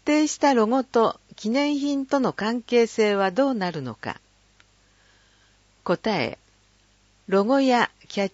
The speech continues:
チフレーズでデザインした記念品、のぼり旗などは、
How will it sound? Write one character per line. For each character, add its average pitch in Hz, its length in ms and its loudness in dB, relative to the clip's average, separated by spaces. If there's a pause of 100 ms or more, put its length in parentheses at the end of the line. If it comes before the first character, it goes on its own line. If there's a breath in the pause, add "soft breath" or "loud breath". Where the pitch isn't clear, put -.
チ 302 160 0
フ 285 120 -6
レ 302 220 2
ー - 20 -4
ズ 202 140 -6
で 143 120 2
デ 147 140 0
ザ 240 180 0
イ 277 120 -2
ン 226 40 -4
し - 100 -10
た 123 140 -6
記 - 180 -14
念 170 240 -4
品、 139 400 -8 (540 soft breath)
の 180 120 0
ぼ 247 160 4
り 277 100 0
旗 202 300 0
な 151 140 -4
ど 131 180 -4
は、 123 220 -4